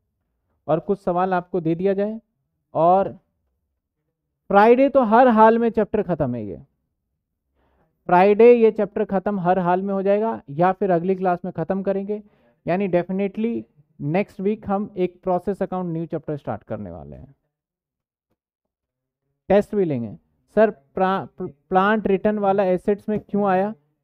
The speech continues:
देखो, प्लांट रिटर्न हमने किया, लेकिन ultimately बैलेंस शीट ना एक कॉन्ट्रैक्ट का नहीं है, बैलेंस शीट overall ऑर्गेनाइजेशन का है। हमने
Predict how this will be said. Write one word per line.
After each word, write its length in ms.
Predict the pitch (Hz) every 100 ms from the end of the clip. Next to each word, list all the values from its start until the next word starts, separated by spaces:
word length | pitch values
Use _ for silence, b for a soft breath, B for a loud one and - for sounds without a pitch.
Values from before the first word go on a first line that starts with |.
| _
देखो, 220 | 180 214 247
प्लांट 480 | - 202 214 247 202
रिटर्न 380 | 185 185 233 247
हमने 260 | 214 226
किया, 420 | 226 214 190 190 226 _ _ 151
लेकिन 320 | 175 233 240 -
ultimately 600 | 185 202 262 240 233 254 175
बैलेंस 420 | 160 170 214 247
शीट 260 | - 247 240
ना 160 | 254 233 208
एक 220 | 214 220
कॉन्ट्रैक्ट 440 | 220 220 226 220
का 140 | - 240
नहीं 180 | 226 143
है, 160 | 117 - _ _
बैलेंस 440 | 139 156 175 220 226
शीट 180 | 247 -
overall 600 | - 190 202 240 226 220
ऑर्गेनाइजेशन 720 | 190 185 190 190 190 202 220
का 160 | 202 156
है। 220 | 127 117 _ _ _ -
हमने 280 | 156 196